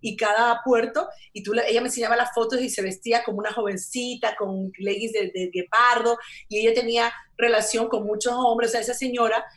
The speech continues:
nunca pudo establecer una relación,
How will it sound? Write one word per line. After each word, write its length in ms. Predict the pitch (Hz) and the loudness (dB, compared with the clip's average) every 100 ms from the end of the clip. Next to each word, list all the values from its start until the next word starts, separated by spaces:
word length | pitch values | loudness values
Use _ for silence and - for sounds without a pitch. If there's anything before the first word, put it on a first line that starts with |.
| _ | _
nunca 440 | 214 240 247 226 226 | -4 -2 0 -2 0
pudo 180 | 226 226 | 4 4
establecer 640 | 220 208 190 190 214 220 | 4 -2 -2 -2 0 0
una 220 | 214 208 | 0 -2
relación, 720 | 202 202 180 - 214 208 220 | -2 -2 -4 -4 -2 0 0